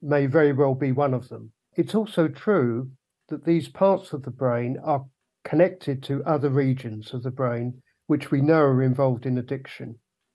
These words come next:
So a very important connection is to the structure called the striatum, where dopamine has an important role in reward and so-called reinforcement mechanisms,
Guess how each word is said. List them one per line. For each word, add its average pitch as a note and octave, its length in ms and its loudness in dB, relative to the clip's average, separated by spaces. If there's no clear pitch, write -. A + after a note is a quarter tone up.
So D3+ 220 4
a C#3 60 4
very F3+ 200 8
important D3 600 0
connection C#3 580 -6
is D3 240 -6
to C#3 220 -4
the C3 320 -2
structure - 580 0
called C3+ 440 -4
the D3+ 100 -4
striatum, C#3 760 -2
where D3+ 160 6
dopamine C3+ 760 2
has B2+ 440 0
an D3 80 0
important C#3+ 640 -2
role A#2+ 540 0
in B2+ 400 -2
reward C3+ 600 4
and C3 140 -4
so-called C3+ 520 0
reinforcement C3 680 -2
mechanisms, A#2+ 840 -6